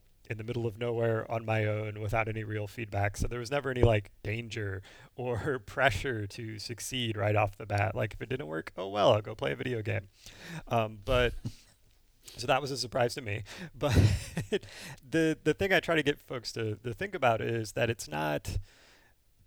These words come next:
it's not necessarily, "Can you solve the problem?" 'Cause the, the answer is absolutely yes, you can solve the problem. What you should be getting a feel for, though, is how long it takes you to solve these problems.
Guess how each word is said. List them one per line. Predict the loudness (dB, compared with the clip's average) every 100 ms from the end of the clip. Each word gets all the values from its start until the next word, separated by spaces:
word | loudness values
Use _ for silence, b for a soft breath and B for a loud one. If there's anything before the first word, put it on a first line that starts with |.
| _ _ -2
it's | 0
not | 0 0
necessarily, | 0 0 0 2 2
"Can | 0 -6
you | -2
solve | 0 0
the | 0
problem?" | 0 -2
'Cause | -4 -6 -6
the, | -10 -4
the | -2
answer | -2 -4
is | 0
absolutely | 2 2 -4 -8 -6 -2
yes, | 0 -2 -6
you | -10
can | -10 -4
solve | -2 -2
the | -6
problem. | -6 -6 -8 -12
What | -12
you | -10 -8
should | -8 -8
be | -4
getting | -2 0 -2
a |
feel | -6 -8
for, | -6 -8 -6
though, | -4
is | -4 -2
how | -2
long | -2 0 2 2 0
it | -4
takes | -2 -4 -6 -10
you | -10
to | -8
solve | -4 -4 -4
these | -12 -10
problems. | -8 -8 -10 -16 -18